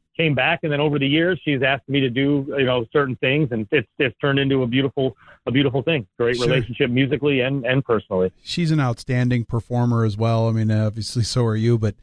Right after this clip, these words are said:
Speaker 2: uh, you know, just, uh, I think back to if, if you guys were just working, you know, kind of jobs in a bar at some point, and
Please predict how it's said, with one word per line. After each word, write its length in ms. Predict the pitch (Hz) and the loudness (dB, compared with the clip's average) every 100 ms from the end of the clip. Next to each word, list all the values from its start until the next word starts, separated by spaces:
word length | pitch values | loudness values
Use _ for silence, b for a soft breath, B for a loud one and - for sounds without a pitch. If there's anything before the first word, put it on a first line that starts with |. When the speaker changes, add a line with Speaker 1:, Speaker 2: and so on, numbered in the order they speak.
| _ _ _ | _ _ _
Speaker 2:
uh, 60 | 120 | -4
you 120 | 117 | 0
know, 80 | 117 | 0
just, 320 | 113 123 - | 0 -2 0
uh, 200 | 123 107 - _ _ - | 0 0 -2 _ _ -8
I 60 | 120 | -4
think 260 | 151 147 | -2 -2
back 240 | 135 127 123 | 0 0 0
to 280 | 120 110 110 - - - _ _ _ | 0 0 -2 -10 -20 -20 _ _ _
if, 220 | 123 127 117 | 0 0 0
if 160 | 123 135 | -2 0
you 120 | 135 | 2
guys 340 | 135 131 117 | 2 0 0
were 300 | 120 120 104 - - | 0 0 0 -4 -2
just 240 | 135 - | -2 0
working, 520 | 135 131 135 131 131 117 | -2 -2 0 0 0 0
you 60 | 127 | 0
know, 120 | 127 | 0
kind 220 | - 127 | 0 0
of 120 | 120 | 0
jobs 440 | 107 113 123 127 120 | 0 0 0 0 0
in 80 | 120 | 0
a 60 | |
bar 400 | 104 117 123 123 | 0 0 0 0
at 100 | 120 | -2
some 280 | - 127 120 | -2 0 2
point, 420 | 127 123 120 123 | 2 2 0 0
and 240 | 120 110 | 0 0